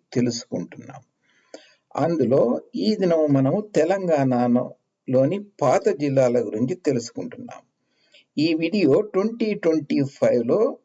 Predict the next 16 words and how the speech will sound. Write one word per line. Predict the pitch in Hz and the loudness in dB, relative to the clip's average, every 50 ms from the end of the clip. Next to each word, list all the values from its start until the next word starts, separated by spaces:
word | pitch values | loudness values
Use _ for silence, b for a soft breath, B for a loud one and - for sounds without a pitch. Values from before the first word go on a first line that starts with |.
| _ _ _ _ _ _ _ _ _ _ _ _ | _ _ _ _ _ _ _ _ _ _ _ _
తయారు | - 127 131 143 139 143 123 120 - - | 2 2 4 4 4 2 0 -2 -2 0
చేయబడింది. | 113 117 110 - 101 98 95 95 92 95 92 - | 2 2 2 2 0 -2 -2 -4 -6 -6 -6 -4
అంటే | - 120 - - - - 120 - - - | -2 -2 -2 0 0 0 0 -2 -6 -12
ఈ | - 147 175 214 226 - | -10 -6 -4 -4 -2 0
టయానికి | - 160 160 160 156 143 135 135 131 120 120 - 160 214 240 - - - - - | 0 2 2 2 0 0 -2 -2 -4 -4 -4 -4 -2 0 0 0 -2 -4 -2 0
తెలంగాణలో | 139 143 165 170 165 160 143 143 131 131 127 120 117 113 135 175 208 - - - 123 | 0 2 2 0 -2 0 0 2 2 2 2 2 2 4 2 2 0 -2 -2 -2 -2
about | 117 117 120 123 123 120 - - | 2 2 2 2 2 0 -2 0
థర్టీ | 127 127 135 - _ _ _ - 190 185 180 - _ _ - | 0 0 0 -2 _ _ _ -4 -2 -2 -4 -6 _ _ -2
త్రీ | - - 147 139 240 - 117 | 0 2 2 0 0 0 -2
డిస్ట్రిక్ట్స్ | 120 - - - _ - 180 175 - - - 127 | -2 -2 -2 -4 _ -4 -6 -4 -6 -8 -6 -6
ఉండే, | 110 98 101 107 120 117 95 - - 90 - | -4 -2 0 2 2 2 0 -2 -4 -6 -2
ఉన్-, | 117 120 120 113 - 127 123 | 0 0 0 0 -2 -2 0
ఉన్నాయి. | 117 113 - - - - _ B B B B B B B B B B B B B - | 0 0 -2 -4 -10 -20 _ B B B B B B B B B B B B B 0
ఇంతకు | 185 233 254 247 277 247 240 220 | 2 2 2 2 2 0 0 -2
ముందు | 190 170 170 160 160 156 | -6 -6 -6 -4 -4 -4
అంటే | 160 175 - | -4 -2 -2